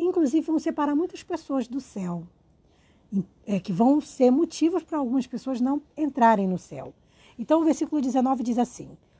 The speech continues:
"Ora, as obras da carne são manifestas:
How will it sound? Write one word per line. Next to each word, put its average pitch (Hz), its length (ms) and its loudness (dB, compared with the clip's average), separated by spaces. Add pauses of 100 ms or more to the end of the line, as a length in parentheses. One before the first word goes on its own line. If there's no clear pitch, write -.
(120)
"Ora, 202 440 2
as 208 180 -8
obras 277 240 0
da 269 120 0
carne 311 360 0
são 196 320 -10
manifestas: 226 1000 -4